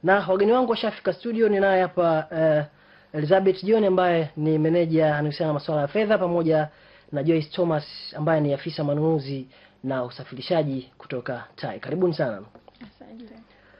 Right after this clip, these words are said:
Speaker 1: Nikianza na Eliza-, Elizabeth, eh, Elizabeth, eh, tai, nataka nipate maelezo mafupi ya tai. tai nimehusika na nini?
Speaker 2: Sawa, asante.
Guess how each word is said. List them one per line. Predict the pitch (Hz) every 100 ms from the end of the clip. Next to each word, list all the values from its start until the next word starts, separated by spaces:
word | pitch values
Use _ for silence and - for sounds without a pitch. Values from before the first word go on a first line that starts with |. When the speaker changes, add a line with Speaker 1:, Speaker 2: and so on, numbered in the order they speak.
| _
Speaker 1:
Nikianza | 151 202 208 190
na | 170 156
Eliza-, | 160 170 165 165
Elizabeth, | 156 170 156 131 -
eh, | 117 - - 143 139
Elizabeth, | 143 143 151 135 -
eh, | 120 - - - 131
tai, | - 226 185 143
nataka | 156 151 - 170
nipate | 151 151 185 170
maelezo | 147 151 147 131
mafupi | 139 - 156 135
ya | 117
tai. | 143 117 107 - - - -
tai | 220 214
nimehusika | 165 143 139 - 147
na | 131
nini? | 120 107 95 - _ _ _ _ _ _
Speaker 2:
Sawa, | 240 214 180 95
asante. | 185 208 190 190 208